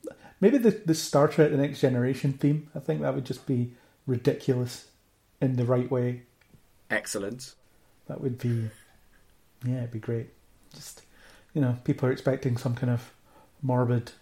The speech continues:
Speaker 1: thing that means a lot, and then it's the <laughs> Star Trek: The Next Generation theme, proper major key, upbeat m-, music.
Speaker 2: It means a lot to you, and that's what's
Speaker 1: Yeah.
Speaker 2: important.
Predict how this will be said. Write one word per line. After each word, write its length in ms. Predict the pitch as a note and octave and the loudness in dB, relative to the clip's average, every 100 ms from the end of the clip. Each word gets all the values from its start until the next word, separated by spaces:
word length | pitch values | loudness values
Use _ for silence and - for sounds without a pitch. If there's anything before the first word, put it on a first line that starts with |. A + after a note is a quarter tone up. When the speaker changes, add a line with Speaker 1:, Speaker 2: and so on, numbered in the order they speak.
| _ | _
Speaker 1:
thing 240 | C#3 B2 B2 | -2 2 0
that 120 | C3+ | -2
means 440 | C#3+ F#3+ C#3 B2 | -4 0 2 2
a 40 | B2 | 2
lot, 340 | B2 B2 - - | 2 2 -2 -2
and 160 | A#2+ | 0
then 140 | A#2+ A#2 | 2 0
it's 280 | C3 - - _ _ _ _ - | -2 -10 -20 _ _ _ _ -10
the 80 | C3 | -8
<laughs> 0 | |
Star 420 | - - - - | -6 0 2 2
Trek: 260 | - F3 | 4 2
The 60 | E3+ | 4
Next 240 | E3 E3 - | 2 2 0
Generation 520 | D3 C#3 C#3+ D3 B2 | 0 0 -2 -6 -6
theme, 260 | C3 B2 A#2+ - - - | -4 -4 -6 -12 -20 4
proper 300 | E3 D#3 C#3 | 6 6 6
major 380 | C3+ B2 B2+ | 4 4 2
key, 440 | B2 - B2+ B2 A#2+ - - D3+ | -2 -2 0 0 -2 -8 -8 -4
upbeat 420 | C#3 B2 C3+ C#3+ - _ _ _ - | -2 -2 -4 -4 -12 _ _ _ -8
m-, 140 | B2 - | -8 -4
music. 560 | C3 B2 B2 A#2+ A#2+ - - - _ - - - | -2 0 0 -2 -6 -14 -20 -20 _ -20 -20 -8
Speaker 2:
It 200 | G3 F#3 | -6 -2
means 280 | F#3 G#3+ E3+ | 0 2 2
a 60 | |
lot 200 | D#3 A2+ - | 2 2 -2
to 100 | A2+ | -4
you, 280 | E3+ A#3+ C#3 | -2 -2 -2
and 200 | A2+ A#2+ | -2 0
that's 300 | C3+ F#3 - | 2 0 2
what's 220 | D3+ C3+ | 4 6
Speaker 1:
Yeah. 60 | A#2 | 2
Speaker 2:
important. 800 | G#2+ D3 F#3+ - F#2 F2+ - | 0 0 0 -4 -6 -8 -14